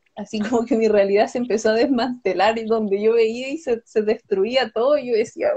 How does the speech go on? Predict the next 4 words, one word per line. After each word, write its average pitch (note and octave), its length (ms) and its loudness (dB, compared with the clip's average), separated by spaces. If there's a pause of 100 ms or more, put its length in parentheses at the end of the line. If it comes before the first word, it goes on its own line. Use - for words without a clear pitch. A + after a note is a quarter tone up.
(140)
"Oh, - 520 -2
no, G3+ 180 0 (720)
mm, G#3+ 360 0 (760)
no", A3 240 0